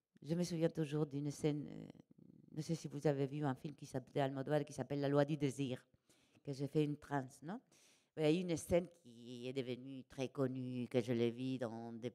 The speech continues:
différents pays, que c'est quand je dis, « Riégame, riégame, riégame. » Voilà. Imagine-toi, tout le monde dit, « C'est merveilleux comme elle est dans les scènes,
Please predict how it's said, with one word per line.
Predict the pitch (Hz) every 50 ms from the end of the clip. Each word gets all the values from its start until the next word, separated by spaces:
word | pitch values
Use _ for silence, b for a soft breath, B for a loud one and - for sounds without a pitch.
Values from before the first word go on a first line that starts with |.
| _ -
différents | 123 123 127 - 127 117 123 120
pays, | - - 127 113 113 123 131 117 B B B B B B B
que | - 131
c'est | - - 135 117
quand | - 131 131
je | 120 127
dis, « | 117 120 135 139 139
Riégame, | 117 117 139 151 165 165 147 147 135 135 127 120
riégame, | 135 156 165 160 151 139 139 131
riégame. » | - 139 160 165 156 139 120 117 113 113 - _ _ b b b b b b b b
Voilà. | - 147 135 120 - - _ _ b b b b b b b b b _ _ _ - - _ _ - _ _ 113
Imagine-toi, | 117 117 127 120 120 123 123 113 - 147 147 151 147
tout | - 127
le | 110
monde | 110 110 117 117 110
dit, « | 123 127 135 131 123
C'est | - - - - -
merveilleux | - - 117 - 135 127 117 110 139 139 143 139 135 131
comme | - 147 147 135
elle | 131 127 127 131
est | 147 156 160 165 160 147
dans | 139 135
les | 139 135 131
scènes, | - - - 156 170 185 180 170